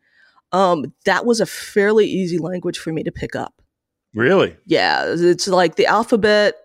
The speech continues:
Speaker 1: is obviously different, and that had me worried. And it, it's,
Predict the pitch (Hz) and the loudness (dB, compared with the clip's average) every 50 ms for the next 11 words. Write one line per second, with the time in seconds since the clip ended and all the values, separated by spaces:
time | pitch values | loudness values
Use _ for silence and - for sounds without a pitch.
0 | _ _ _ _ _ _ - 185 196 170 180 175 180 185 185 - 202 180 170 175 | _ _ _ _ _ _ -4 -2 0 2 2 2 2 2 2 2 0 0 0 0
1 | 165 - - 180 170 170 175 - - - 175 170 160 156 - - 151 151 156 - | -2 -2 -2 -4 -4 -4 -6 -8 -8 -8 -8 -6 -6 -8 -6 -2 -2 -2 -2 -2
2 | 180 185 151 143 165 160 151 156 151 143 151 147 143 143 139 147 - - - - | -2 -4 -2 -2 -4 -4 -4 -4 -4 -4 -4 -4 -2 -2 -4 -4 -6 -8 -6 -6
3 | 143 139 143 147 143 135 139 127 - _ _ _ _ _ _ _ _ _ _ _ | -6 -6 -6 -6 -6 -8 -8 -10 -12 _ _ _ _ _ _ _ _ _ _ _
4 | _ _ _ - 170 156 143 - - - 160 151 - - - - - - - - | _ _ _ -4 -2 -2 -2 -4 -6 -4 -4 -4 -4 -4 -6 -6 -6 -6 -8 -10
5 | - | -12